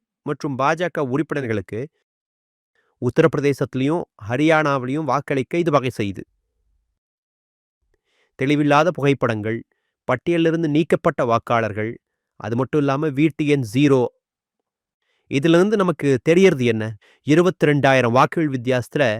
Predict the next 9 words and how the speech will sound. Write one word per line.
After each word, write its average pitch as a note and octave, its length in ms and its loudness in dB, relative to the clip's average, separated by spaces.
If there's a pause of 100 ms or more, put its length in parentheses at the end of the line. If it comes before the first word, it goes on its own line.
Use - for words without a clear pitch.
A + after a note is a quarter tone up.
(240)
பாஜக B2+ 640 2
வென்றது A2 440 -4 (600)
அப்படிங்கிறது A#2+ 600 -2
தான் A2+ 260 -4 (420)
இதிலிருந்து C#3 420 0
நமக்கு A2 260 -6
தெரியுது. F#2+ 320 -8 (480)
இவங்கள B2+ 400 0
மாதிரி C3+ 420 2